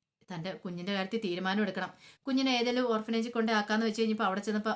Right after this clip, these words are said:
അവിടെയും കുഞ്ഞിനെ ഏറ്റെടുക്കാൻ തയ്യാറായില്ല. ഇനിയിപ്പോൾ എന്ത് ചെയ്യും? ഇനിയിപ്പോൾ അമ്മയുണ്ട്, കുഞ്ഞുമുണ്ട്. താൻ അവനെ കൊന്ന് ജയിലിലേക്ക് പോയി കഴിഞ്ഞിട്ടുണ്ടെങ്കിൽ അവരെ ആരും ഒന്നുമില്ലാതായി പോകും.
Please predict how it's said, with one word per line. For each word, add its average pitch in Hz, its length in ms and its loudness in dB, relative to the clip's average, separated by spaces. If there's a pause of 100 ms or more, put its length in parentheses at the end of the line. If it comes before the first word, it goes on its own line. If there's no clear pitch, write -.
അവിടെയും 185 320 -2
കുഞ്ഞിനെ 208 240 0
ഏറ്റെടുക്കാൻ 208 420 -2
തയ്യാറായില്ല. 190 540 0 (260)
ഇനിയിപ്പോൾ 175 320 -4
എന്ത് 180 200 -4
ചെയ്യും? 196 340 0 (360)
ഇനിയിപ്പോൾ 170 360 -6 (280)
അമ്മയുണ്ട്, 185 460 -2 (120)
കുഞ്ഞുമുണ്ട്. 185 440 -4 (180)
താൻ 240 240 2
അവനെ 208 240 2
കൊന്ന് 214 260 0
ജയിലിലേക്ക് 202 480 -2
പോയി 202 180 -4
കഴിഞ്ഞിട്ടുണ്ടെങ്കിൽ 202 600 0 (400)
അവരെ 185 240 0 (880)
ആരും 185 400 -4
ഒന്നുമില്ലാതായി 208 600 4
പോകും. 208 220 -4